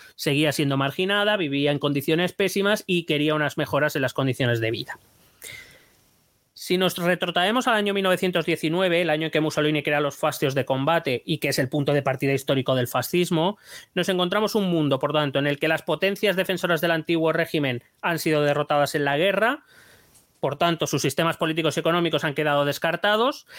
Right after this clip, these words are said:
Tenemos las potencias vencedoras que son, que han ido adquiriendo estados liberales y economías capitalistas. Y tenemos un país que en mil novecientos diecisiete se sale de la guerra, que es Rusia,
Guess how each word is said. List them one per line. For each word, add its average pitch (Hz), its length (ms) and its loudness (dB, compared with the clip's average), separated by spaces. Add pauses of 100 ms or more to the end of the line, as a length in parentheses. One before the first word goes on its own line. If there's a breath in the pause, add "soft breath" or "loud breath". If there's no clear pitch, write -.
(220 loud breath)
Tenemos 170 580 -2 (260)
las 151 180 0
potencias 170 460 -2
vencedoras 165 800 0 (280)
que 160 120 0
son, 156 580 0
que 170 60 -2
han 165 120 0
ido 165 120 2
adquiriendo 160 380 -2
estados 156 300 0
liberales 160 420 2
y 156 60 -4
economías 139 400 0
capitalistas. 185 920 -2 (560 soft breath)
Y 214 160 0
tenemos 190 460 -2
un 190 240 0
país 190 320 0
que 185 80 -2
en 170 60 0
mil 170 80 0
novecientos 170 400 0
diecisiete 180 440 0
se 151 100 -2
sale 160 220 0
de 165 60 0
la 156 100 2
guerra, 185 300 0
que 165 80 0
es 151 80 -2
Rusia, 214 540 0